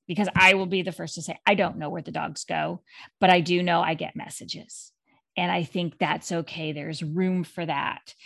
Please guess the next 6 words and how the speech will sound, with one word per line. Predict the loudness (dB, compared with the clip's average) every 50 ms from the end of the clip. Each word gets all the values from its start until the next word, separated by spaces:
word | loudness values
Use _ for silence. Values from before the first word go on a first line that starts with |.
| -20 -20 -8 -2
And | 0 2 4
there's | 4 2 2 0 -2
room | -4 -4 -4 -2 -2 -2 -4
for | -4 -4 -4
exploration. | -4 -4 -6 -10 -14 -10 -6 -4 -2 -2 0 0 -2 -2 -2 0 2 2 2 2 0 -4 -10 -20 -20 -20 _ _ _ _ -2
And | 2 2 4 4 4 4 2 2 -2 -6 -8 -8